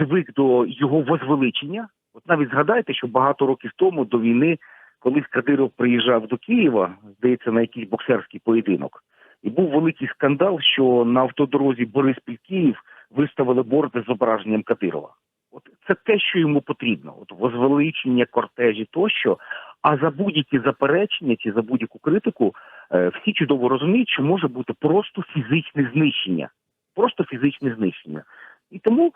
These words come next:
е, росіяни від, е, маленьких до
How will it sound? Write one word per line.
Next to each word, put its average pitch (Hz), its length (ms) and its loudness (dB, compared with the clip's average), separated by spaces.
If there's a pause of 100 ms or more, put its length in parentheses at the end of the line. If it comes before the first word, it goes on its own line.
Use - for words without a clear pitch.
(240)
е, 123 60 4
росіяни 175 920 2 (400)
від, 160 260 0
е, 131 640 4
маленьких 165 840 0
до 120 520 2